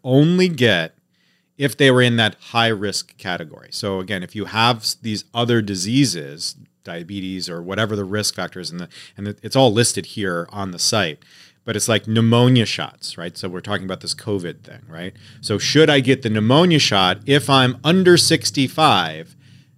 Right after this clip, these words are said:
to protect me from covid? Well, the answer is yes, if you have these other risk factors. Otherwise, there's no justification for it.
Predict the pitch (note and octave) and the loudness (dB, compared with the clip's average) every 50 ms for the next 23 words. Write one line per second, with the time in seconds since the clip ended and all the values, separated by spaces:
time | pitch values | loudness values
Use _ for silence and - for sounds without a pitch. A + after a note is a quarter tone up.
0 | _ _ _ - - C#3 - C#3 C3 - D3 C#3+ - - C#3 B2 - B2+ A2+ A2 | _ _ _ -6 -6 -4 -2 -2 0 0 0 0 0 -2 -4 -4 -4 -6 -8 -8
1 | - - C#3+ C#3 B2 F2+ F#2 F2 E2+ G2+ A2+ A2+ G#2 A#2 A#2+ - C#3+ C#3+ D3+ D3 | -4 0 2 2 2 2 0 -4 -2 0 0 0 2 0 0 2 2 4 4 4
2 | - - C3 B2 A#2 G#2+ - A2+ A#2 F3 G#3+ F3+ A#2+ G2+ G2 G2+ - - - - | 2 2 2 4 2 2 0 0 2 2 4 4 2 0 -2 -2 -4 -6 -6 -6
3 | _ _ _ _ _ - E3 D#3+ D#3+ D#3 D3+ C#3+ C3+ C3 B2+ A2+ A#2 A2+ G2 A2 | _ _ _ _ _ -2 0 0 2 2 2 2 2 2 2 0 -2 -4 -4 -2
4 | G2+ G#2 F2+ F#2+ F#2 - - - E2 C#2+ - _ - - - - - C#3+ D#3+ E3 | -2 -2 -2 -4 -4 -4 -6 -8 -10 -12 -14 _ -20 -20 -20 -8 -2 2 4 4
5 | E3+ D3 B2 A2 G#2 G2+ G2 G2 F#2+ - - A#2 G#2+ G2+ - A2+ A#2 A2+ G#2+ F#2 | 6 6 6 6 6 4 2 0 -2 -4 -6 -8 -8 -6 -4 -4 -2 -2 -2 -4
6 | - A2+ G2+ - - G2+ - F2 - - F#2+ F#2 F2+ - - E2+ - _ - - | -4 -6 -6 -6 -10 -14 -16 -18 -16 -14 -12 -12 -12 -12 -12 -14 -16 _ -20 -20
7 | - - | -20 -20